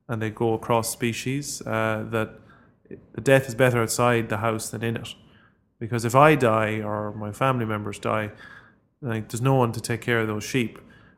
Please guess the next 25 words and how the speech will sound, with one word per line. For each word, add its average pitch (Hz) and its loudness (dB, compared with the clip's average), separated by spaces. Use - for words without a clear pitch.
Um, 110 -2
but, 117 -2
and 135 -2
they 143 8
certainly 135 2
won't 120 0
come 117 -4
in 113 -2
and 107 -6
take 104 -10
care 104 -10
of 101 -12
me. 107 -8
So, 120 2
um, 113 0
and - 4
eventually 147 4
you 120 4
have 117 0
to - -12
say, 107 -4
"It's - -8
only 110 -6
an 104 -8
animal," 113 -8